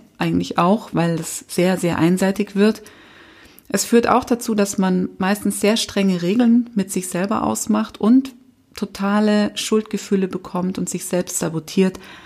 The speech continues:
wenn man diese Regeln einmal nicht zu hundert Prozent einhält. Das steht eigentlich auf dem tagtäglichen Programm.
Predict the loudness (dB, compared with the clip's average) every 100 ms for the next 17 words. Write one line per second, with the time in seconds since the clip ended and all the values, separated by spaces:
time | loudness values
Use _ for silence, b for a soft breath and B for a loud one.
0 | B B 4 6 6 4 2 2 2 2
1 | 2 2 4 4 2 0 -2 2 2 0
2 | -4 -4 -4 -4 2 2 2 -2 -4 -4
3 | B B B B -2 2 2 2 0 0
4 | -4 -4 -4 -4 -6 -2 -2 -2 -6 -8
5 | -8 -10 -2 0 0